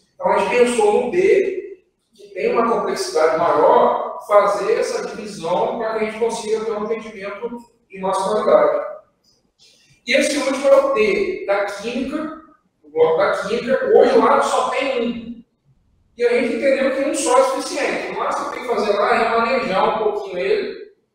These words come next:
porque é um bloco que a gente consultou até os colegas que atuam lá nesse bloco pra poder ter um, ter um feedback.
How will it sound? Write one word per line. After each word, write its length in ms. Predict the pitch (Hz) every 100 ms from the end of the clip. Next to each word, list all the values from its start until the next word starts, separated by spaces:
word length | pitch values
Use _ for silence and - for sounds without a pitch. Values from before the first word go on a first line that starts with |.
| _ _
porque 200 | 214 214
é 340 | 233 233 226 226
um 140 | -
bloco 220 | 220 226
que 100 | 226
a 20 | 240
gente 140 | 247
consultou 600 | 269 269 269 220 233 240
até 120 | 214
os 120 | -
colegas 440 | 190 190 202 202 -
que 60 |
atuam 440 | 185 180 180 180 170
lá 160 | 170
nesse 280 | 170 - -
bloco 340 | 139 - - -
pra 100 | -
poder 220 | 160 156
ter 260 | 160 156 147
um, 600 | - - - _ _ _
ter 100 | 180
um 140 | 175
feedback. 580 | 180 - 147 - - -